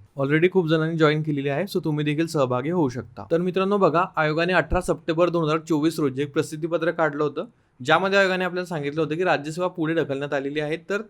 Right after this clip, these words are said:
तेवीस सप्टेंबर रोजी आयोगाची एक बैठक होईल आणि त्या बैठकीमध्ये जी ऑफिशियल डेट आहे, ती तुम्हाला कळेल. मग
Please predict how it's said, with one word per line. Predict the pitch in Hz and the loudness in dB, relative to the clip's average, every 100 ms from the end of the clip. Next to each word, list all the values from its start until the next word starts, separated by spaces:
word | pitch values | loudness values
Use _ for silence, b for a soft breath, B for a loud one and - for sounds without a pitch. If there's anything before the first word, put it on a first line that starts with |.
| - | -2
तेवीस | 165 185 196 | 0 0 -2
सप्टेंबर | 156 - 160 156 | -4 -2 -2 0
रोजी | 160 151 156 202 - | -2 -2 -6 -8 -2
आयोगाची | 135 143 143 | 0 0 -4
एक | 147 139 | -8 -4
बैठक | 131 131 | -4 -4
होईल | 151 165 240 b b b | -4 -4 -6 b b b
आणि | 139 160 | -4 -4
त्या | 165 - 170 | -4 2 4
बैठकीमध्ये | 202 170 151 143 147 127 151 208 - | 4 2 0 -2 -4 -4 -4 -6 -8
जी | 135 | -2
ऑफिशियल | 147 - 175 160 214 180 | -2 0 -2 0 -2 0
डेट | 165 175 | -2 0
आहे, | 175 147 | 0 0
ती | 180 175 | -8 -10
तुम्हाला | 160 143 160 | -8 -6 -6
कळेल. | 196 147 110 - | -2 -2 -2 -8
मग | 127 131 | -10 -10